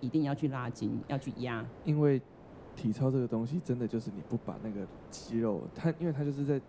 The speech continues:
Speaker 2: 拼肌肉协调性跟肌肉强度啊。
Speaker 1: 还有你的柔软度啊。
Speaker 2: 对啊。那你，你，你每天都得练啊，你一天不练，就跟我最近这三天完全没有重训一样。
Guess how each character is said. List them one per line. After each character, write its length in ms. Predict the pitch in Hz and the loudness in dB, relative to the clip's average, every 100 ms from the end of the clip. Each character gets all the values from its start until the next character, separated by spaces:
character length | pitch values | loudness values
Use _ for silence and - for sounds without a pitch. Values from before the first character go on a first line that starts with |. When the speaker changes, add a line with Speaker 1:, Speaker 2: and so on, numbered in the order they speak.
| - | 0
Speaker 2:
拼 120 | 123 120 | 0 -2
肌 160 | 110 120 | -2 2
肉 140 | 117 | 2
协 120 | 110 | 2
调 160 | 104 101 | -4 -6
性 160 | 104 101 | -6 -6
跟 140 | 104 | -6
肌 140 | 107 | -4
肉 100 | 104 | -2
强 140 | 101 - - | -2 -6 -10
度 60 | - - | -8 -8
啊。 60 | - - | -10 4
Speaker 1:
还 140 | 208 | 6
有 120 | 233 | 6
你 140 | 208 165 | 6 6
的 100 | 151 | 4
柔 180 | 160 165 | 4 4
软 200 | 147 131 | 2 2
度 140 | 151 | 0
啊。 100 | 131 | 0
Speaker 2:
对 80 | 92 | 0
啊。 80 | 95 - - - - | -4 -12 -16 -12 2
那 120 | 160 | 4
你， 180 | 147 120 | 4 0
你， 240 | - 123 120 | -2 -2 -2
你 140 | 135 127 | -2 -2
每 220 | 127 110 | -2 -2
天 200 | - 131 | 0 2
都 160 | 131 | 2
得 140 | 127 113 - | 0 -2 -4
练 140 | 113 | -6
啊， 100 | - - | -8 -10
你 140 | 123 - | -8 -2
一 40 | |
天 240 | 156 - 143 | 0 2 2
不 160 | 135 | 2
练， 160 | 120 127 120 | 2 2 0
就 120 | - | 2
跟 320 | 131 131 131 135 - - - - | 2 2 -6 -10 -12 -16 -16 -4
我 160 | - 120 | 2 4
最 200 | - 139 | 6 4
近 180 | 131 131 123 - | 4 -4 -8 -10
这 140 | - 156 | 2 4
三 240 | 135 131 | 4 0
天 160 | 135 131 135 - | 2 -2 -2 0
完 140 | 120 | 2
全 100 | 127 | 2
没 80 | 120 | 2
有 80 | 117 | 0
重 200 | 110 113 | 2 0
训 160 | 110 107 | 0 -4
一 80 | 101 | -2
样。 120 | 107 | -6